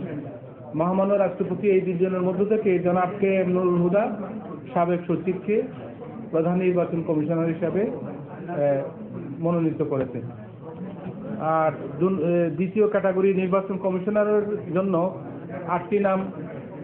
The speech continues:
সার্চ কমিটি প্রস্তাব করেছিল। এ, জনাব, এ, মাহবুব তালুকদার, সাবেক অতিরিক্ত সচিব, ডক্টর জারিনা রহমান খান, অধ্যাপক, লোক প্রশাসন বিভাগ, ঢাকা বিশ্ববিদ্যালয়,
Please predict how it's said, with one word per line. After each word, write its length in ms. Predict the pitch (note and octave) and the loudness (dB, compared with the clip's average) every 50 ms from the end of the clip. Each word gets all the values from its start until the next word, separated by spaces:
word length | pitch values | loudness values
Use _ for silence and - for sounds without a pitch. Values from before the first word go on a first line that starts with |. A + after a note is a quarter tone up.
| D#3 - - - - | -12 -12 -14 -8 -2
সার্চ 180 | - E3+ E3+ E3+ - - | 0 2 2 0 0 -2
কমিটি 240 | G3+ F#3+ F3 F#3+ G3+ | -2 0 0 0 0
প্রস্তাব 380 | F3+ F#3+ F3 - - F#3 F3+ F3+ - | 0 0 -2 0 0 -2 -2 0 0
করেছিল। 460 | F#3+ F3+ F3+ F3+ F3+ F#3+ F#3+ A3 C4+ - - - - - - - - - - - - - - - - - - | 2 2 2 2 0 -2 0 -2 -2 -4 -8 -14 -14 -14 -14 -14 -16 -16 -16 -16 -16 -16 -16 -16 -14 -8 -2
এ, 280 | D#3 C#3+ C#3+ C#3+ D3 C#3+ C#3 C#3 | 0 2 2 2 0 -2 -2 0
জনাব, 340 | E3+ E3+ F3 F3 F3+ F3+ F3 - - - - - D#3 | 0 2 2 4 2 2 0 -2 -10 -14 -14 -10 -6
এ, 260 | D#3 D#3 D#3 D3+ D3+ | -2 0 0 0 0
মাহবুব 400 | D3+ D#3 D#3 E3+ F3 F3 F#3 F#3 - | 0 0 0 0 0 0 -2 0 2
তালুকদার, 500 | F#3 E3+ E3+ E3 E3 D#3+ F3+ F#3 G3 F#3+ F3+ F3 - - - - - - - | 2 2 2 0 0 2 2 2 2 2 -2 -6 -12 -16 -18 -18 -18 -10 -4
সাবেক 300 | - E3 D#3 E3+ E3+ E3+ | -2 -2 0 0 0 0
অতিরিক্ত 500 | F3+ E3+ - - F3 E3 - - D#3+ F3 | 0 -2 -2 -2 -4 -4 -4 -4 -4 -4
সচিব, 260 | F3 - G3+ G3+ G3+ - - - - - - - - - - - - D3+ | -4 -2 0 -2 -2 -2 -6 -10 -12 -12 -14 -14 -12 -12 -12 -8 -4 -2
ডক্টর 420 | E3 D#3+ - F#3 F3 F3 F3 F3 F3+ F3 - - - D#3 C#3+ C#3 | -2 -2 0 0 0 2 0 0 -2 -4 -8 -12 -10 -6 -2 0
জারিনা 380 | D#3+ D#3 D#3+ F3 F3 F3+ F3 | 2 2 2 2 2 2 2
রহমান 320 | E3+ E3+ E3+ E3+ F3 F#3 F#3 F3 - | 2 2 2 0 0 0 -2 -2 -2
খান, 200 | F#3 F#3 F#3 G3 | -2 0 0 0
অধ্যাপক, 500 | F#3 E3+ D#3 D3+ F3+ F#3 F3+ G3 F#3+ F#3+ F#3+ - - - - - - - - - - | 0 0 0 0 0 0 0 0 -2 -2 -2 -4 -8 -10 -8 -8 -8 -8 -8 -8 -2
লোক 240 | D3+ D#3 E3 D#3+ E3+ | 0 0 0 2 0
প্রশাসন 600 | D#3+ - E3+ D#3+ - F#3 F3 F3+ G3 F#3+ F#3+ F#3+ F3 - - - | -2 0 -2 -2 0 0 -2 0 -2 -2 -4 -4 -8 -10 -10 -4
বিভাগ, 360 | - E3 F3 D#3+ E3+ F3+ F3 | 0 2 2 4 2 0 0
ঢাকা 220 | D#3+ E3 D#3 E3 E3 | 0 -2 -2 -2 -2
বিশ্ববিদ্যালয়, 680 | D#3+ D3 - - F3 F3 E3 F3+ F3+ F3+ F#3 G3 G#3 | -2 -4 -4 -2 -2 -2 0 2 2 4 4 2 2